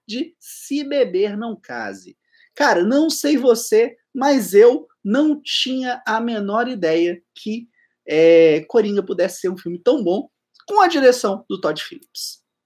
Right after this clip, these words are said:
Ó, che-, só chegou uma mensagem aqui pra mim, eu vou responder uma questão interessante do Pablo Eduardo.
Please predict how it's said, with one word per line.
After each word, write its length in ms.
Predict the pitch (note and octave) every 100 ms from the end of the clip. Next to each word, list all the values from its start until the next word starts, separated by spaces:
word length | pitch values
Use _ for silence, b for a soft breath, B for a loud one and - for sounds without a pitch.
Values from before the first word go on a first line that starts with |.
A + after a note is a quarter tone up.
| _ _ _ _ _
Ó, 160 | F3 -
che-, 220 | - -
só 300 | - A3+ -
chegou 300 | - G#3 A3+
uma 120 | A#3+
mensagem 380 | A3+ G#3 F#3 F#3
aqui 100 | F3+
pra 140 | E3
mim, 80 | F#3
eu 80 | G3+
vou 100 | F#3
responder 460 | F#3 - D3 F#3
uma 120 | G3 E3+
questão 300 | D#3+ D#3 D3+
interessante 560 | D3+ D3 - F#3+ G3+
do 160 | G#3 G#3
Pablo 300 | A#3+ C4 C4
Eduardo. 680 | A#3 G#3 A3 A3+ E3+ B2+